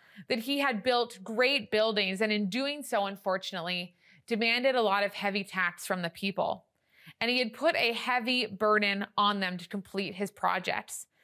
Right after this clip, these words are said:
And although it was mainly foreigners who were the workers and, and part of the building plans,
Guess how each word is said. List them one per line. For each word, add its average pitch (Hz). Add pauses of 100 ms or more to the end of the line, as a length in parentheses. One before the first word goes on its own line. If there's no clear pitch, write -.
(340)
And 247
although 277
it 339
was 262
mainly 247
foreigners 208
who 208
were 202
the 180
workers 208
and, 180
and 185
part 220
of 226
the 214
building 196
plans, 170